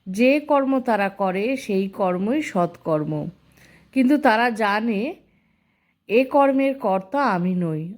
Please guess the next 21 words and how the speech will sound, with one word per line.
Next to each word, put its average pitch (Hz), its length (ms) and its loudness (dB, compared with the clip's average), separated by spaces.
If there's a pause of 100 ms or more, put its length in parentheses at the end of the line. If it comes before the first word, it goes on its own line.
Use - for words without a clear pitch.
আমি 214 300 -2
ঈশ্বরের 185 600 -2
দাস, 160 440 -4 (120)
আমি 220 340 0
যন্ত্র, 170 680 -2 (180)
তিনি 226 260 0
যন্ত্রী। 170 640 -2 (1040)
তিনি 285 240 4
যেমন 254 500 2
করান, 247 600 -2
তেমনই 175 400 -4
করি, 160 440 -8 (220)
যেমন 185 500 2
বলান, 196 600 2
তেমনই 185 480 -2
বলি, 151 400 -6 (640)
তিনি 277 220 4
যেমন 262 440 2
চালান, 254 640 -2
তেমনই 214 440 -6
চলি। 160 360 -8